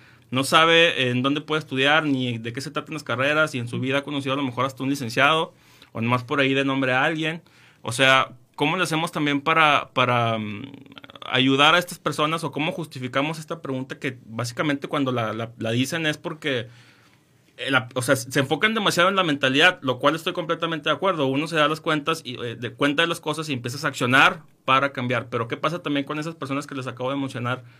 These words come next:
que a lo mejor no tienen las oportunidades para accionar de todas maneras?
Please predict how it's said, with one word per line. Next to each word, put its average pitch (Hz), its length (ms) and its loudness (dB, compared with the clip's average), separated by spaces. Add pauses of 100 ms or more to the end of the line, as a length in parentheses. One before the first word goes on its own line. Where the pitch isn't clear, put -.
(360)
que - 80 -4
a 113 40 0
lo 120 80 0
mejor 123 200 0
no 147 120 0
tienen 160 200 -2
las 156 140 -2
oportunidades 123 880 -2 (440)
para 120 220 4
accionar 113 400 0
de 139 80 -2
todas 135 220 -2
maneras? 113 420 -8